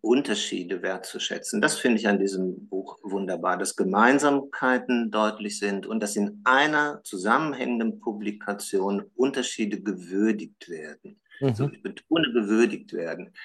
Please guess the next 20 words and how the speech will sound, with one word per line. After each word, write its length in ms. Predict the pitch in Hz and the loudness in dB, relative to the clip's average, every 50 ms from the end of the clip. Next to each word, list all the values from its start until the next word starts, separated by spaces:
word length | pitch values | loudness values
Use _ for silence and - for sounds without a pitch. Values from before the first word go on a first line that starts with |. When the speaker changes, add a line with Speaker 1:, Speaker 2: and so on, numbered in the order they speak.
| - - - - | -16 -16 -2 2
Speaker 1:
Nicht 280 | 120 131 143 - - - | 2 4 4 2 -2 0
konkurrierend 1600 | - 127 127 117 - - 117 113 110 117 117 104 92 90 104 120 139 156 165 165 151 - - 143 139 139 135 135 135 135 - - - - - - - | 4 4 4 4 6 6 4 4 4 4 0 0 0 2 4 6 8 8 8 6 4 2 2 4 4 4 4 2 0 -4 -10 -14 -16 -18 -20 -6 0
nach 200 | 107 107 104 104 | 0 0 2 4
richtig 380 | 123 131 - - - 120 - | 2 2 2 0 -2 -2 0
oder 400 | - 104 107 107 107 98 - - - - | 2 2 4 4 2 0 0 -4 -12 -18
falsch, 800 | - - - - - - 127 120 117 127 139 139 - - - - - 110 | -18 -18 -18 -16 -12 -4 -2 0 0 0 -2 -2 -4 -4 -4 -4 -2 -2
ähm, 440 | 117 110 107 107 110 110 107 - _ - - _ _ | 0 0 2 0 0 -2 -6 -10 _ -20 -20 _ _
argumentiert 800 | - 117 117 113 117 117 113 110 110 110 - - - 120 117 107 | -8 -6 -2 0 2 2 2 2 0 -2 -6 -6 -4 -4 -4 -2
oder 100 | - 107 | -4 -2
damit 260 | 104 107 110 110 104 | -2 0 0 0 -2
argumentiert 840 | - - 104 107 107 101 95 95 98 - - - 110 104 104 - - | -2 -6 -6 -4 -4 -4 -4 -6 -8 -10 -8 -6 -6 -6 -8 -8 -4
wird, 180 | 107 107 104 107 | -2 -2 0 0
Speaker 2:
Mhm. 280 | 120 110 104 123 123 - | -2 0 0 -2 -4 -2
Speaker 1:
sondern 260 | - 117 117 - - | 0 0 0 0 -2
dass, 280 | _ - - - - _ _ _ _ | _ -12 -12 -12 -12 _ _ _ _
dass 140 | - 110 104 | -8 -8 -6
es 120 | 110 - | -6 -6
eine 380 | - - 110 113 110 110 107 110 - - _ | -4 0 2 4 4 4 2 -2 -8 -14 _
Würdigung 760 | 123 110 104 110 123 156 180 - - - - 95 98 101 - - _ _ _ _ - | -12 -10 -4 4 8 8 8 8 8 4 4 2 2 0 -4 -8 _ _ _ _ 0
beinhaltet. 1300 | 104 98 - - - - _ - 113 - 110 - 127 120 123 123 123 - 131 135 135 135 - - | 0 0 0 -4 -12 -14 _ 0 2 2 2 2 0 -2 -2 -4 -4 -4 -4 -6 -6 -8 -14 -18